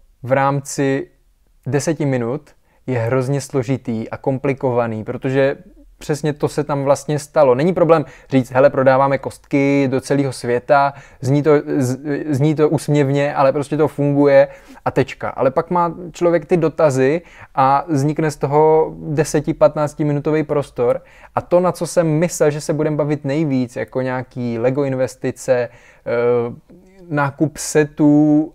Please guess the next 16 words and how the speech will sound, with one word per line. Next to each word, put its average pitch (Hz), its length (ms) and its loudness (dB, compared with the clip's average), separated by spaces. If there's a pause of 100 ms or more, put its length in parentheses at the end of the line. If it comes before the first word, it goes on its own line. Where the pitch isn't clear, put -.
(100)
a 120 240 -4
drž-, 135 480 -6
ty 147 100 0
následně 139 520 -2
držet 131 640 0 (100)
a 120 340 -4
pak - 200 -8
je 143 60 -2
prodávat, 143 560 4 (260)
tak - 120 -12 (140)
k - 60 -16
tomu 151 240 2
jsme 151 520 0 (440)
vlastně 147 280 0
vůbec 160 440 2
nedošli. 151 720 0